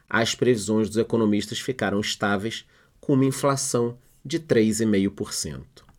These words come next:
Quem me acompanha já sabe que a inflação é o maior mal da economia, principalmente para os mais pobres. Isso acontece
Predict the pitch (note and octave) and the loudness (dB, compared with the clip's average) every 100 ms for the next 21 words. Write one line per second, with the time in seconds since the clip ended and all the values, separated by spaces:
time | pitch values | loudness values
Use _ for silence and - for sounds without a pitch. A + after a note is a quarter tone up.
0 | _ - B2+ A#2+ A#2+ - G#2+ G2+ A2 G2+ | _ 0 2 2 2 2 0 2 0 2
1 | G2+ F#2+ G#2 - - G2 A#2+ B2+ - G#2 | 2 0 -2 -4 -2 0 0 -2 -4 -4
2 | G2 G#2 F#2 - G#2 G2 G2 G2 G2+ G#2 | -2 -4 -4 -4 -2 0 -2 2 2 4
3 | A2+ G2 G2+ A2 G#2 G2 G2+ G#2+ G#2+ G2 | 4 4 6 4 4 0 2 6 6 4
4 | F#2+ A2 A#2+ B2 A#2 B2+ C3 - _ _ | 0 0 2 2 4 2 2 -8 _ _
5 | _ - C#3 A#2+ - C3+ - B2+ A2+ G#2 | _ 0 2 2 0 -4 0 2 2 2
6 | G2+ G2 - G2+ G2+ G2+ G#2+ - - D#2+ | 0 -4 -4 0 0 0 -2 -4 -6 -8
7 | C2+ G1+ - - _ _ _ D2+ - - | -8 -14 -20 -20 _ _ _ -10 -8 -4
8 | A2 A#2 B2 B2 - | -4 2 2 4 0